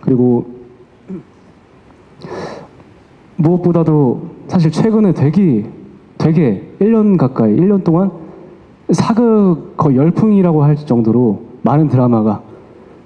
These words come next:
되게 사극이 많이 나왔던 것 같아요. 근데, 어, 다행인 건지, 뭐,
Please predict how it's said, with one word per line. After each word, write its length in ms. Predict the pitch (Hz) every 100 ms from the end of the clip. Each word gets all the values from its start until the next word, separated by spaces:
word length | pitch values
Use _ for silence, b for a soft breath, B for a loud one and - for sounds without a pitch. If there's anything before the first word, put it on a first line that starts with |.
| - _ -
되게 440 | - - 117 104 -
사극이 340 | 180 214 208
많이 180 | 151 117
나왔던 360 | 113 104 120 117
것 60 |
같아요. 440 | 104 95 147 147 113 B B B B B
근데, 360 | - 143 175 175 - - - - -
어, 520 | 123 113 110 107 - - 214 92 - - - -
다행인 760 | - 143 175 165 160 147 147 135
건지, 500 | 127 110 113 123 170 - -
뭐, 140 | -